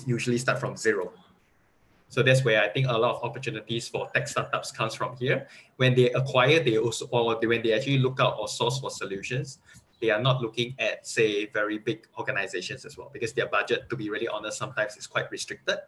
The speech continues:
And that's where I think it's a good opportunity for, uh, SaaS solutions, opportunities for tech companies in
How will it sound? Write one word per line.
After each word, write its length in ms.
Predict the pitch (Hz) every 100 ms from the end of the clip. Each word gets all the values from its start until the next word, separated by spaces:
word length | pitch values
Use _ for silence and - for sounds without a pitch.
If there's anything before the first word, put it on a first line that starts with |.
| _ - -
And 120 | 113 110
that's 200 | 127 131
where 180 | 123
I 80 | 98
think 220 | - 123
it's 140 | 110 -
a 140 | - - -
good 160 | 127
opportunity 720 | 123 104 - 110 101 113 107 107
for, 440 | - 95 90 92 - _ -
uh, 320 | - 90 82 -
SaaS 300 | - 107 -
solutions, 580 | 98 95 92 107 104 -
opportunities 680 | 104 107 - - 98 107 104
for 160 | - -
tech 120 | -
companies 480 | - 135 98 101 -
in 100 | 107